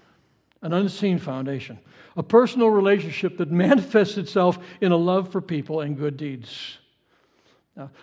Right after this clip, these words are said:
Lloyd Jones, you know I like Lloyd Jones. I talk about him all the time.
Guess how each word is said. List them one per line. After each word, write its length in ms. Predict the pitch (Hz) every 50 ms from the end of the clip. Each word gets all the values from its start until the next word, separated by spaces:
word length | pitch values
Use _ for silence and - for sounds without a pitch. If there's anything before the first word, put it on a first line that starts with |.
| _ _
Lloyd 280 | - 185 214 240 233 175
Jones, 360 | 156 196 196 165 151 147 131
you 80 | 180
know 220 | 190 190 185 170 165
I 80 | 160
like 260 | 160 151 156 160 151 151
Lloyd 260 | 147 147 147 143 135
Jones. 440 | 123 143 139 135 131 127 113 - 151
I 80 | 147
talk 300 | 139 139 - 156 156 147
about 200 | 151 151 151 151
him 100 | 147 143
all 140 | 143 147 147
the 100 | 139 143
time. 360 | - 151 139 135 135 127 117